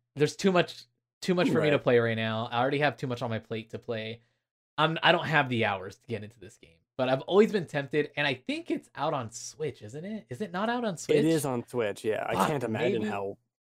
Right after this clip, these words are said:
Speaker 2: yeah.
Speaker 1: Ah, man. Maybe that's the right move there for me, for that
Speaker 2: I, I,
Speaker 1: game.
Speaker 2: to me, I'm gonna play this, like I said, for twenty, thirty hours and be done with it. But as soon as the next game comes out from
Speaker 1: Oh,
Speaker 2: them,
Speaker 1: yeah, yeah.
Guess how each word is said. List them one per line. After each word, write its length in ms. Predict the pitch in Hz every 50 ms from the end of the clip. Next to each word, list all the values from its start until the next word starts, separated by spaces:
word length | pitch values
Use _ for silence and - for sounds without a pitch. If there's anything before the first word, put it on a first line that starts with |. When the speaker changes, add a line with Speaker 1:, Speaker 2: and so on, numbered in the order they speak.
| _ _ _ _ _ _ _ _ _ _ _ -
Speaker 2:
yeah. 120 | - - -
Speaker 1:
Ah, 120 | - - 110
man. 280 | 113 113 107 110 - _ _ -
Maybe 280 | 117 127 151 170 202
that's 260 | 175 151 151 151 - -
the 120 | - 113
right 200 | 110 107 98 80
move 140 | 95 95 _ _ -
there 240 | - - 127 117 _ -
for 80 | - 98
me, 180 | 87 87 90 _ _ _ _
for 120 | - 110
that 180 | 113 143 160 -
Speaker 2:
I, 100 | 190 202
I, 60 | 190
Speaker 1:
game. 80 | - - _ _ -
Speaker 2:
to 140 | - - 196
me, 380 | 214 226 247 247 226 208 175 -
I'm 160 | - 147 165
gonna 160 | 180 190 180 139
play 260 | - - 160 151 156
this, 320 | 156 156 151 147 - - -
like 160 | 135 135 135
I 80 | 139
said, 400 | 131 - - 113 110 110 113 117 - _ _ _ -
for 280 | 117 110 110 107 107 _ _
twenty, 200 | _ - 120 123 127
thirty 240 | 156 156 143 139 120
hours 400 | 104 101 101 98 98 101 - _ -
and 220 | - 107 104 101 _ _ _ _ _ _ -
be 100 | 123 120
done 180 | 117 107 104
with 140 | 104 107 101
it. 160 | 95 87 - -
But 220 | 120 120 - _ _ _ _ _ _ _ -
as 160 | 131 127 120
soon 260 | - - 180 185 190 185
as 200 | 170 147 123 117
the 120 | 127 113
next 480 | 107 107 107 107 107 120 - - - -
game 280 | 196 190 196 202 202
comes 260 | 196 - 208 208 190
out 300 | 214 214 226 226 254 285
from 200 | _ - 214 208
Speaker 1:
Oh, 20 | 214
Speaker 2:
them, 140 | 220 226 233
Speaker 1:
yeah, 400 | 247 254 202 208 214 214 202 190
yeah. 260 | 190 - - - -